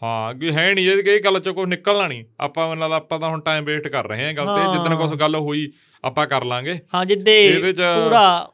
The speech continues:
Speaker 1: ਇਹਦੇ 'ਚ ਕੁਛ ਨਿਕ-, ਇੱਕ, ਇੱਕ ਤਰੀਕ ਨੂੰ ਕਰ ਲਾਂਗੇ ਗੱਲ, ਮਤਲਬ ਜਿਹੜਾ ਇੱਕ ਤਰੀਕ ਦੇ ਆਪਣਾ ਨੇੜੇ ਤੇੜੇ ਪੌਡਕਾਸਟ ਇੱਕ ਤੋਂ ਬਾਅਦ ਵਾਲਾ ਪੌਡਕਾਸਟ ਹੋਇਆ, ਇੱਕ ਨੂੰ,
Speaker 2: ਹਾਂ।
Speaker 1: ਇੱਕ ਨੂੰ ਦਿਨ ਕੀ ਆ ਯਾਰ?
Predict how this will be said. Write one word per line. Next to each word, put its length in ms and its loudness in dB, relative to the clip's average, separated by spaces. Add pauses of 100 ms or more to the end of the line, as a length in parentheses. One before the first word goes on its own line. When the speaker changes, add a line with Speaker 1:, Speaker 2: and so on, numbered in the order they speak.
Speaker 1:
ਇਹਦੇ 200 0
'ਚ 40 0
ਕੁਛ 180 0
ਨਿਕ-, 180 -4
ਇੱਕ, 220 -4
ਇੱਕ 360 -2
ਤਰੀਕ 220 -2
ਨੂੰ 140 -2
ਕਰ 180 4
ਲਾਂਗੇ 220 2
ਗੱਲ, 220 2
ਮਤਲਬ 320 -6
ਜਿਹੜਾ 180 2
ਇੱਕ 160 -2
ਤਰੀਕ 240 -4
ਦੇ 80 -4
ਆਪਣਾ 220 -4
ਨੇੜੇ 240 -4
ਤੇੜੇ 200 -4
ਪੌਡਕਾਸਟ 640 -6 (220)
ਇੱਕ 160 -6
ਤੋਂ 140 -2
ਬਾਅਦ 260 6
ਵਾਲਾ 160 4
ਪੌਡਕਾਸਟ 480 -4
ਹੋਇਆ, 100 -2
ਇੱਕ 80 -2
ਨੂੰ, 80 4
Speaker 2:
ਹਾਂ। 180 2
Speaker 1:
ਇੱਕ 160 0
ਨੂੰ 140 -2
ਦਿਨ 160 0
ਕੀ 220 -4
ਆ 100 2
ਯਾਰ? 260 -4